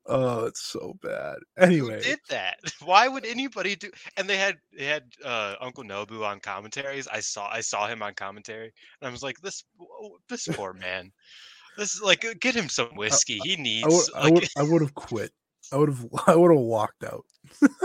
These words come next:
Speaker 2: Like, yeah,
Speaker 1: I
Speaker 2: and I was like, "Why would they do that?" And I was like, "Oh, I guess the, you know, the, the Just Five Guys matches near the end were good, and they were the, the main event, so it's like, I get that." But I was just like, "This poor old, you know, junior heavyweight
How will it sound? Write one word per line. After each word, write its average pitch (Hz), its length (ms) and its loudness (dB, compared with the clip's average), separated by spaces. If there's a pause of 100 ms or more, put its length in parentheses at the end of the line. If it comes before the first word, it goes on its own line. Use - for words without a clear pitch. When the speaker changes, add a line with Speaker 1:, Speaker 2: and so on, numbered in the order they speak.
(920)
Speaker 2:
Like, 202 180 -2
yeah, 226 120 10
Speaker 1:
I 196 40 10
Speaker 2:
and 180 100 4
I 185 80 6
was 190 140 0
like, 185 120 -6
"Why 208 140 4
would 269 100 0
they 277 120 -4
do 226 160 -4
that?" 214 100 0
And 156 80 -4
I 156 40 2
was 156 100 -2
like, 160 180 0
"Oh, 185 160 2
I 156 100 6
guess 147 220 -2
the, 123 260 -6
you 156 120 -8
know, 110 160 0
the, 107 340 -4
the 104 100 -16
Just 120 220 -6
Five 123 180 -8
Guys 113 280 -2
matches 104 320 -10
near 101 140 -14
the 95 120 -6
end 110 180 -4
were 95 340 -14 (100)
good, 117 320 0
and 107 120 -8
they 101 100 0
were 101 120 -4
the, 101 100 -10
the 110 140 -14
main 101 220 -6
event, 95 340 -6
so 98 140 -8
it's 92 100 -12
like, 101 120 -6
I 98 80 -4
get 117 260 -6
that." 98 180 -4
But 147 80 -4
I 147 60 -2
was 143 80 -6
just - 120 -8
like, 165 120 -8
"This 247 180 -8
poor 127 640 -4 (480)
old, 165 520 -2 (120)
you 143 160 -6
know, 127 180 2
junior 139 520 -4
heavyweight 107 640 0